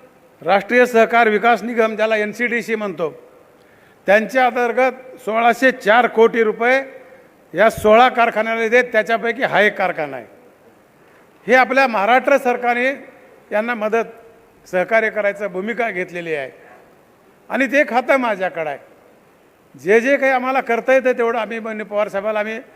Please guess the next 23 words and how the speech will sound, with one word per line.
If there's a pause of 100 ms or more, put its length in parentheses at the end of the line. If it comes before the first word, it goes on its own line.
(160)
मदत (120)
केलेली
आहे (580)
आणि
भविष्यात
देखील
आम्ही
करणार
आहोत. (1400)
आज
बघतोय,
त्याच्याबरोबरच
बगाससाठी, (640)
सहज
निर्मितीसाठी
चौदा (260)
साखर
कारखान्यांना
एकतीस
कोटी
रुपये
दिलेले
आहेत.